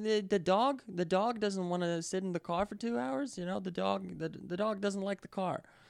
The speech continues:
I mean, the dog doesn't fucking give a shit. The dog loves the car. I opened the door. This motherfucker jumps in. Let's go. Like, he's always ready to go. But, you know, they don't need to fucking know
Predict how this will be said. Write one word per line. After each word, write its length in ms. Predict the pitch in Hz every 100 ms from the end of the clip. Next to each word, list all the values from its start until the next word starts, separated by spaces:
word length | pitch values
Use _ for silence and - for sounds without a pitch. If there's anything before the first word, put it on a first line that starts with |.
| - -
I 40 | -
mean, 180 | 101 -
the 60 |
dog 260 | - 82 50
doesn't 400 | - 50 50 -
fucking 280 | - - 57
give 160 | 64
a 40 | -
shit. 280 | - 50 - -
The 80 |
dog 300 | 98 95 -
loves 240 | - 76 -
the 80 | -
car. 280 | - - -
I 40 |
opened 280 | 90 95 104
the 60 | 82
door. 320 | - 98 - - - -
This 340 | 120 123 113
motherfucker 680 | - - - - 73 - -
jumps 400 | - - - -
in. 180 | 87 92 _ _ -
Let's 320 | - 98 - -
go. 260 | 98 - _ _
Like, 120 | - 104
he's 240 | - 113
always 360 | 104 98 87 110
ready 320 | 104 87 82
to 80 | -
go. 260 | 151 - - - - _ _ _ _ _ _ _ _ _ _ _ _ _ _ _ _ -
But, 220 | 131 76 - -
you 100 | 117
know, 140 | 117 101
they 160 | 123
don't 180 | 135 -
need 160 | - -
to 40 |
fucking 380 | - - - -
know 160 | 57